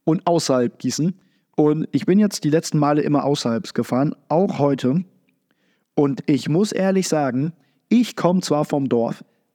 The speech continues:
aber es gibt ja wirklich noch sehr, sehr viel mehr Dorf, so was weiß ich da, zwischen Gießen, Grünberg, Mücke. Ach du heilige Scheiße! Letztens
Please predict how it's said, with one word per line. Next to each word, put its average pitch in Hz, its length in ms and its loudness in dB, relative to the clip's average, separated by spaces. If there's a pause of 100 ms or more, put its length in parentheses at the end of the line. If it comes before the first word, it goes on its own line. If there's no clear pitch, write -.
aber 180 640 0 (340)
es 151 280 0
gibt 185 240 0
ja 131 280 0
wirklich 151 440 0
noch 135 220 0
sehr, 170 360 0
sehr - 200 -4
viel 156 240 -2
mehr 139 220 2
Dorf, 147 280 0
so 139 140 0
was 147 160 0
weiß 143 140 0
ich 160 140 0
da, 135 240 -2 (300)
zwischen 147 340 0
Gießen, 160 340 0
Grünberg, 156 520 0
Mücke. 160 320 2 (320)
Ach 269 360 2
du 254 340 2
heilige 311 520 2
Scheiße! 277 720 0 (500)
Letztens 254 640 0